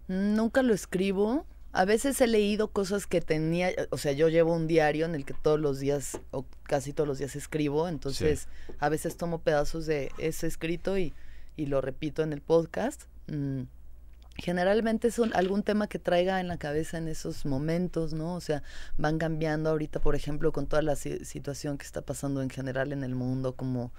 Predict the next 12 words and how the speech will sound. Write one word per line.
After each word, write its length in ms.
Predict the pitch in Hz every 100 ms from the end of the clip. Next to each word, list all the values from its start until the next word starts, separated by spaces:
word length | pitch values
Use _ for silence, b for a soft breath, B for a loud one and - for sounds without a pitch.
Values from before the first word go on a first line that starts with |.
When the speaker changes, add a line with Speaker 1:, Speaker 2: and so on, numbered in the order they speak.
| B B B B
Speaker 1:
cómo 200 | 151 165
lo 60 |
estamos 240 | 160 156 151
percibiendo 440 | 143 131 139 147
a 60 | 147
través 240 | 135 135
de 80 | 143
las 120 | 135
redes 200 | 127 131
sociales, 640 | - 117 127 113 113 175 -
porque 320 | 120 -
Speaker 2:
Sí. 80 | 87